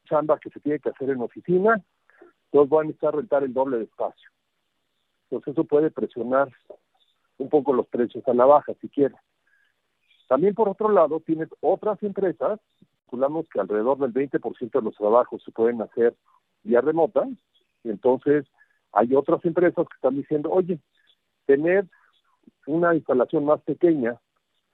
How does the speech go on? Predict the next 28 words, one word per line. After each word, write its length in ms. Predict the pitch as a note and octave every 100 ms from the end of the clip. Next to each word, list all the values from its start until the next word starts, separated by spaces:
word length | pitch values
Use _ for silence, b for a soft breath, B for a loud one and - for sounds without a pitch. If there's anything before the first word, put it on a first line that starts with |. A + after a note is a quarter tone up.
| _
y 80 | A2+
que 120 | - B2
mis 160 | A#2
trabajadores 720 | - A#2 A2+ A#2 B2 D3 D3
estén 400 | - - C#3 C#3
a 80 | D3+
vía 160 | A#2+ B2+
remota 460 | C3+ C3+ C#3 -
parte 260 | G2 A2+ -
del 160 | C#3 C3
tiempo, 480 | D#3+ C3+ B2+ D#3+ - _ _ _ _ _
igual 460 | A2+ A2+ C3+ D3 D#3+
y 100 | B2+
requiere 360 | G#2 G2 B2+ B2+
que 120 | A2
tenga 240 | B2 A#2+
yo 160 | A2 A#2
menos 400 | A#2+ A#2+ B2+ -
espacio 400 | _ F#2+ F2+ G#2+
físico". 320 | - D#3 - _
Entonces 180 | B2 A#2+
hay, 220 | D3 D#3 F3
hay 120 | C#3+
dos 200 | F3+ G3
macrotendencias 720 | E3 - C3+ A#2 A#2+ C#3+ C#3+ B2
en 80 | G#2
las 160 | A2 -
oficinas 480 | G#2+ - C#3+ F#3